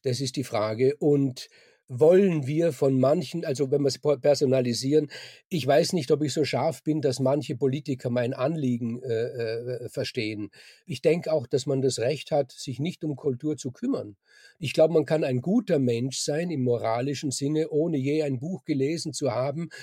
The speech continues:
Oder meine Mutter zum Beispiel, die war ein lieber Mensch, die hat sehr viel gelesen,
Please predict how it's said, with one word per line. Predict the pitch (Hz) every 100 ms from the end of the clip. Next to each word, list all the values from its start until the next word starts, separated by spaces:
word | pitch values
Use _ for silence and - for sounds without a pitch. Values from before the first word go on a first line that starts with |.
| - -
Oder | - 147 151
meine | 139 156 156
Mutter | 160 240 180
zum | - 127
Beispiel, | 120 131 - 147 156 - -
die | 147
war | 160
ein | 143
lieber | 147 165 226 170 139
Mensch, | 127 120 123 190 - - _ _ -
die | 139
hat | 151 -
sehr | - 170 190
viel | 175 170 127
gelesen, | 123 123 165 - 156